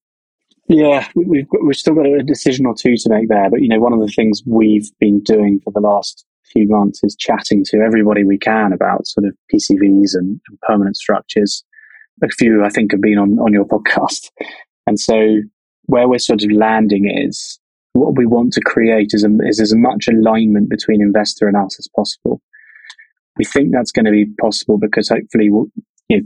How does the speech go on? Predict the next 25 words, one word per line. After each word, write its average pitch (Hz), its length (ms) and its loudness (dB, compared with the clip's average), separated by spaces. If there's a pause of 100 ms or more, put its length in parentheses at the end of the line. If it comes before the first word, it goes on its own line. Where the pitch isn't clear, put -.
what 135 320 4
that 123 180 2
ultimately 120 420 0
can 117 280 -2
come 107 180 0
down 110 300 2
to 101 200 2
is, 101 340 0
is, 110 280 -2
is 110 200 -2 (200)
are 120 120 2
you 113 180 2
co-investing 107 560 0
alongside 104 380 0
your 101 140 0
investors? 104 560 -2 (360)
And 110 200 0
do 110 80 2
you 113 200 2
have 113 120 0
similar 107 360 0
liquidity 104 520 -2
to - 140 -4
your 57 100 -2
investors? - 560 -6